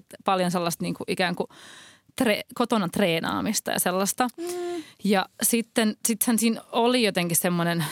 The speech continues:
Speaker 1: mun mielestä siinä alkuvaiheessa, että paljonko niinku jotenkin, no vähän sama kuin jonkun pienen lapsen ka-, tai siis pienen vauvan
Speaker 2: Mm.
Speaker 1: kanssa, että, että esikoisen kanssa jotenkin silleen lorutteli silleen jotenkin maanisesti silleen, että sen jotkut,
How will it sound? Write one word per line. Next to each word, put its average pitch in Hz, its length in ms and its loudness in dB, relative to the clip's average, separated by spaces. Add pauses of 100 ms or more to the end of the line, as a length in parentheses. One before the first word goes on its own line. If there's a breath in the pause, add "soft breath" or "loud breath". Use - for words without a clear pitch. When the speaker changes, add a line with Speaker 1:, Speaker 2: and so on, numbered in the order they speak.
(120 loud breath)
Speaker 1:
mun 185 100 2
mielestä 175 200 0
siinä - 160 -2
alkuvaiheessa, 180 760 0
että - 120 -8
paljonko 185 360 2
niinku - 240 -6
jotenkin, 185 340 -2 (260)
no 240 80 0
vähän 320 240 2
sama 415 280 2
kuin 294 120 2
jonkun 254 240 0 (640)
pienen 254 280 4
lapsen 233 280 2
ka-, 208 60 -4 (100)
tai 208 120 2
siis 196 140 -4 (200)
pienen 226 180 4
vauvan 240 320 4
Speaker 2:
Mm. 175 40 0
Speaker 1:
kanssa, 175 300 0
että, - 300 -2
että 190 180 -6
esikoisen 185 460 2
kanssa 165 180 0
jotenkin 175 260 0
silleen 170 380 0 (280)
lorutteli 208 680 2
silleen 165 220 -2
jotenkin 180 300 -2 (180)
maanisesti 185 800 -2
silleen, - 400 -2
että - 220 -6 (240)
sen 175 160 -4
jotkut, - 240 -10